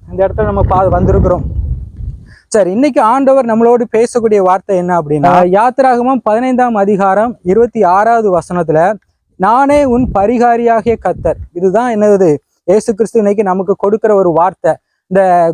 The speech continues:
குணமாக்கும் பிரேயர் மூலமாக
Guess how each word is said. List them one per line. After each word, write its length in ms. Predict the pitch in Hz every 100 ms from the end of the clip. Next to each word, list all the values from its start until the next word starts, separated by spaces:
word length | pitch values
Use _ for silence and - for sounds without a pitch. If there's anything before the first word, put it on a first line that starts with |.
| 180
குணமாக்கும் 680 | 240 254 262 254 269 269 - _ _ _ _ _ - - - -
பிரேயர் 220 | 196 208 196
மூலமாக 640 | 190 185 180 165 180